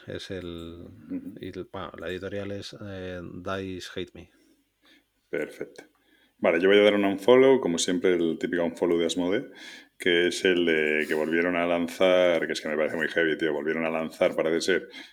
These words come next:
Speaker 2: otra expansión, de, otro unlock, sin volver a actualizar la aplicación a tiempo, ¿sabes? Entonces,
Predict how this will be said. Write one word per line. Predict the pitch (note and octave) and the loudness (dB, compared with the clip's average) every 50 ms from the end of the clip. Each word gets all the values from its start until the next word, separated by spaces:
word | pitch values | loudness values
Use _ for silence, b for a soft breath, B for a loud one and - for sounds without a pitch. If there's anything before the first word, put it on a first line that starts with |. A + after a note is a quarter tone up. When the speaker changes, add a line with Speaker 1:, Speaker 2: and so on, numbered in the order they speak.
| B _ | B _
Speaker 2:
otra | - E2+ D#2+ - E2+ | -6 -4 -2 0 -2
expansión, | - - - F2 E2 E2 - - F2+ E2+ | 0 0 0 0 0 0 2 2 2 2
de, | E2+ E2+ E2 E2+ E2+ F2 | 2 2 2 0 0 -2
otro | E2+ - E2+ E2+ | 0 0 0 2
unlock, | E2+ F2+ F#2 G2+ B2 - - - - _ _ _ | 2 4 4 4 4 2 0 -6 -14 _ _ _
sin | - - - - F#2 D#2+ D2+ D2+ D2+ D2 D2 D2+ D2 | -6 -4 0 0 0 0 0 -2 -4 -6 -6 -6 -6
volver | D2+ D2+ D2+ D#2 D#2+ D2+ | -6 -4 -2 -2 0 0
a | D#2 | -2
actualizar | D2+ - - D#2+ D2+ D#2+ - E2+ D#2 | -2 -2 -4 -4 -4 -2 -4 -4 -4
la | D#2 D2+ | -4 -4
aplicación | D2+ D#2+ D2+ D2 - - D#2+ D2 | -4 -4 -6 -6 -6 -6 -6 -6
a | C#2+ | -6
tiempo, | - D2+ D2+ D2 - - - - | -6 -6 -6 -4 -6 -8 -8 -8
¿sabes? | - - F2 C#2+ - - - - | -6 -6 -6 -6 -6 -10 -14 -16
Entonces, | C#2+ C#2+ D2+ - C#2+ D2 D2 - - - - - - | -16 -16 -14 -12 -10 -10 -8 -8 -10 -10 -12 -14 -20